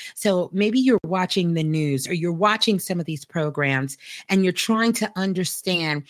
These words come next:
how these things apply to you. We specifically help you to break it down so that you can gather the understanding, so that you can take this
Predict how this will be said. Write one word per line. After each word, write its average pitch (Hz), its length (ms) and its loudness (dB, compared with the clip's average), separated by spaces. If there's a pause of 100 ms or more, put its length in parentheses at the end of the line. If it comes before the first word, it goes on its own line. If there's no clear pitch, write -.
(200)
how 247 320 4
these 220 280 4
things 185 320 0
apply 170 420 -6
to - 300 -8
you. 139 300 -6 (320)
We 220 180 4
specifically 202 1200 -2 (100)
help 240 420 -2
you 185 100 -2
to - 200 -6
break 180 340 -2
it 175 120 -2
down 151 420 -2
so - 160 -4
that - 200 -8
you 202 300 0
can 214 240 -2
gather 160 640 -2
the 160 320 -4
understanding, 170 1200 -2 (2000)
so - 200 0
that 175 220 0
you 196 320 4
can 202 240 0
take 196 420 -2
this - 560 -8